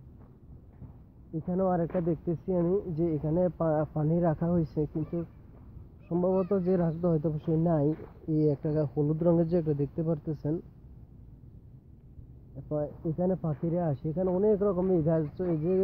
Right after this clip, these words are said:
গাছটা আছে না, গাছের মধ্যে বিভিন্ন ধরনের পাখিরা আসে, বসে, তারপর এখানে আসে পানি ইয়ে করে। অনেকে গম, তারপর ভুট্টা, চাউল এরকম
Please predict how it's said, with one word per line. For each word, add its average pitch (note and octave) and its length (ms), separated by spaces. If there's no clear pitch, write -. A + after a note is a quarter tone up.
গাছটা - 560
আছে F3 220
না, G3 60
গাছের F3+ 340
মধ্যে F3+ 220
বিভিন্ন D#3+ 340
ধরনের D#3+ 300
পাখিরা D#3 420
আসে, D#3 180
বসে, C#3 420
তারপর D#3+ 260
এখানে D#3+ 260
আসে D#3+ 160
পানি D3 200
ইয়ে D3 180
করে। D3 160
অনেকে D3+ 360
গম, D#3 260
তারপর D3+ 340
ভুট্টা, D#3+ 440
চাউল E3 500
এরকম G3 360